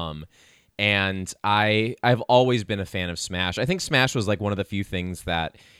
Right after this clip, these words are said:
you know, uh, thinking about, like, family and video games, like, we, we, we always as a family when, when the, uh, N sixty-four came out, uh, my sisters and I just always would play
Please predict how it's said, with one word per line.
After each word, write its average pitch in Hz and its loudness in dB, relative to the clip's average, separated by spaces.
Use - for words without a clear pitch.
you 90 -6
know, 85 -2
uh, 82 -2
thinking 120 -2
about, 107 2
like, 95 -4
family 95 -2
and 90 -4
video 87 -2
games, 92 -4
like, 92 -6
we, 107 -2
we, 107 -8
we 127 -2
always 127 4
as 101 -4
a 95 -10
family 92 -4
when, 90 -4
when 90 -10
the, 82 -8
uh, 76 -10
N 92 -8
sixty-four 87 -6
came 82 -8
out, 82 -2
uh, 82 -2
my 85 -4
sisters 98 -4
and 90 -6
I 85 -2
just 82 -8
always 90 0
would 85 -10
play 82 -2